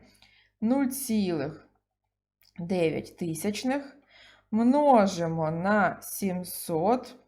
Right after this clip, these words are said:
в квадраті. І все це ми ділимо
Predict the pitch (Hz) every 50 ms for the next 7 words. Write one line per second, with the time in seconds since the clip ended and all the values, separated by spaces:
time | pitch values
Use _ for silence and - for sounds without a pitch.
0 | _ _ _ _ _ _ _ _ _ _ _ _ _ _ _ _ _ _ _ _
1 | _ _ _ _ _ - 302 311 302 262 226 208 202 202 202 - 208 214 - -
2 | - _ _ _ _ _ _ _ _ _ _ _ _ _ _ _ _ _ _ _
3 | _ _ _ _ _ _ _ _ _ _ _ _ _ _ _ _ _ _ _ _
4 | - 185 190 - - - 185 165 165 165 - - 240 254 277 302 320 403 - -
5 | _ _ _ _ _ _ _ _ _ _ - 170 - 185 180 170 170 196 214 226
6 | 247 277 294 - -